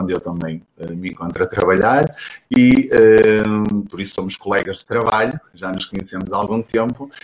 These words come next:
e é para mim um prazer enorme ter a Daniela aqui, eh, fazer-me companhia nesta, nestas conversas à sexta. Ora, muito bem-vinda, eh, Daniela.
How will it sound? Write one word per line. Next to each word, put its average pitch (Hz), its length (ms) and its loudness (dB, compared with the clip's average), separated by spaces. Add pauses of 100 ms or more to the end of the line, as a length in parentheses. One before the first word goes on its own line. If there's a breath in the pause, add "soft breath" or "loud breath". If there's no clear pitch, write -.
e 113 200 4
é 107 80 6
para 107 160 0
mim 104 180 4
um 104 80 4
prazer 101 360 0
enorme 92 460 -4
ter 95 220 -4
a - 20 -4
Daniela 95 440 -6
aqui, 98 500 -8
eh, 92 400 -2
fazer-me 92 320 -4
companhia 98 640 -4
nesta, 98 500 -4 (320 loud breath)
nestas - 560 -2
conversas 98 640 -4
à 107 140 -4
sexta. 85 640 -6 (280 loud breath)
Ora, 113 220 2
muito 143 240 2
bem-vinda, 117 640 2 (160)
eh, 98 420 0
Daniela. 101 640 -2